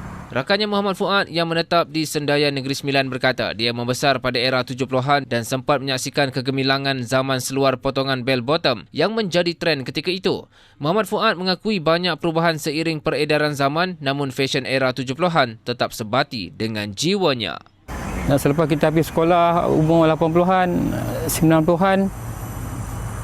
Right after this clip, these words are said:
Speaker 2: walaupun tahun era bertukar, jadi sampailah ke sekarang pun, saya masih lagi mengguna pakai pakaian-pakaian, even, even prop-prop lama juga. Jadi, eh, pakaian-pakaian yang saya dapat tu daripada era-era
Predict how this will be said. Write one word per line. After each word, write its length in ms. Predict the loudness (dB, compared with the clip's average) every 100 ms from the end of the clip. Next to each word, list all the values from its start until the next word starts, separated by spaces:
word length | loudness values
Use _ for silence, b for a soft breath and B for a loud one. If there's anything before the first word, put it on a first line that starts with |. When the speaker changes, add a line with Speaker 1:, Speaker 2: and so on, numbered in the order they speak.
| -8 -8 -2
Speaker 2:
walaupun 400 | 2 4 4 2
tahun 400 | 4 4 4 4
era 240 | 4 4 4
bertukar, 480 | 4 2 4 4
jadi 320 | 4 4 2 2
sampailah 560 | 0 0 2 2 2
ke 80 | 0
sekarang 400 | 2 2 4 4
pun, 240 | 2 2 -4 -10 -10 -8 -8 -8 -8 -4 2
saya 160 | 4
masih 400 | 4 4 4 4
lagi 320 | 4 4 4
mengguna 320 | 6 6 4 4
pakai 400 | 2 2 2 0 -6 -8 -8 -6 0
pakaian-pakaian, 640 | 2 2 2 2 4 2 0 0 2
even, 240 | 4 4
even 160 | 4 2 0
prop-prop 400 | -2 0 0 0 0
lama 320 | 2 2 4
juga. 320 | 4 2 0 -6 B B -2
Jadi, 560 | 0 4 4 4 2 0 -2 -2 0
eh, 680 | 2 4 4 4 4 2 0 -2 -4 -4 -2
pakaian-pakaian 560 | 0 2 2 2 2 2
yang 80 |
saya 240 | 2 2 2
dapat 240 | 0 2
tu 400 | 4 4 4 2 -2 -8 -8 -8 -2 0
daripada 260 | 2 2 4
era-era 480 | 4 4 4 4